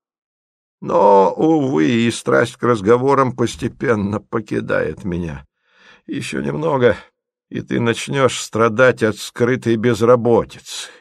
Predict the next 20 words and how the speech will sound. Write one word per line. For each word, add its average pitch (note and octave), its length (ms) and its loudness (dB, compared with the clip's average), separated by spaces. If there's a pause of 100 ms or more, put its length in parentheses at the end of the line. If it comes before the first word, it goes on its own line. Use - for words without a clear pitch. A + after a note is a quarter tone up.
(920)
Стакан - 580 -6
чая G#2+ 540 -4
и F2 260 -6
еще G#2+ 400 -6
стакан F#2 540 -6
чая, F#2 440 -4
горсть G2 560 -6
таблеток F#2+ 720 -6
и G2 60 -6
еще G2 420 -6
горсть B2+ 580 -6
таблеток, G2+ 800 -4 (600)
и A#2+ 120 -8
погружение F#3 840 0
в E3 80 -4
долгое F#3 600 0
обоюдное D#3 760 -2
молчание, B2+ 1300 -2 (1120)
как A#2+ 220 -4
свинец G#2+ 920 -6